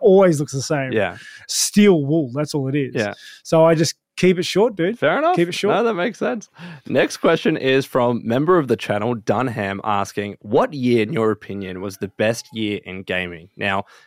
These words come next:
Speaker 2: obviously, it's very hard on, off the cuff to remember all the years in gaming.
Speaker 1: Oof.
Speaker 2: So I did a bit of research, Rob, and kind of consistently before this year, a lot of people agree that nineteen ninety-eight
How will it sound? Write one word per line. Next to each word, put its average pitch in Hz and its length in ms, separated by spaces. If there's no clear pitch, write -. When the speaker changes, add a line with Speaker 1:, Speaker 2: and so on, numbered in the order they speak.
Speaker 2:
obviously, 165 380
it's 131 80
very 139 280
hard 110 220
on, 104 180
off 101 140
the 104 80
cuff - 380
to - 100
remember 101 320
all 98 240
the 95 80
years 98 240
in 95 120
gaming. 92 400
Speaker 1:
Oof. 135 100
Speaker 2:
So 139 120
I 135 40
did 196 120
a 220 40
bit 185 100
of 123 80
research, 117 400
Rob, 101 240
and 117 240
kind 202 240
of 392 100
consistently 113 840
before 139 420
this 139 300
year, 95 300
a 123 100
lot 120 320
of 156 80
people 127 260
agree 104 360
that 98 120
nineteen 113 480
ninety-eight 98 600